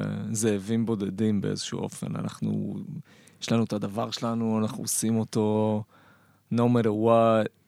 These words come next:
מתי שאנחנו רוצים, אתה יודע, כאילו, עכשיו יש לי שיר, אני הולך לכתוב אותו, ימות העולם מאחוריי חורבות, לא אכפת לי כלום, אתה יודע. זה, כאילו, זה, אני חי ב-,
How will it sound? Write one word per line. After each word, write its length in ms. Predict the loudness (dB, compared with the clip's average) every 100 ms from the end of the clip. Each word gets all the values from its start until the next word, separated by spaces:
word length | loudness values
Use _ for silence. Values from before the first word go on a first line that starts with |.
| -6
מתי 480 | -2 -2 0 -2 0
שאנחנו 300 | -4 -4 -4
רוצים, 720 | -4 -6 -6 -2 0 0 -2
אתה 120 | -4
יודע, 260 | -2 -2 -2 -4 -6
כאילו, 260 | -4 -4
עכשיו 400 | -4 -2 -2 -4
יש 180 | -8 -8
לי 60 | -4
שיר, 520 | -2 0 0 -2 -4
אני 120 | -6
הולך 260 | -6 -6 -6
לכתוב 400 | -10 -6 -6 -4
אותו, 500 | -8 -4 -4 -4 -8 -14 _ _ _ _
ימות 420 | -4 0 0 0 2
העולם 420 | 2 2 0 0
מאחוריי 480 | -2 -4 -2 0 0
חורבות, 760 | -4 -6 -6 0 0 0 -6 -20 -20 -20 -20 _ _ _ _ _ _ -14
לא 40 |
אכפת 360 | -10 -4 -4 -4
לי 60 | -6
כלום, 300 | -2 -2 -2 -6
אתה 100 | -8
יודע. 200 | -6 -8 -10 _ _ _ -18
זה, 400 | -4 2 4 4 2
כאילו, 260 | -2 -2 0
זה, 240 | 2 2 0 -6 -6
אני 160 | -4 -4
חי 280 | 2 4 6
ב-, 440 | 4 4 4 2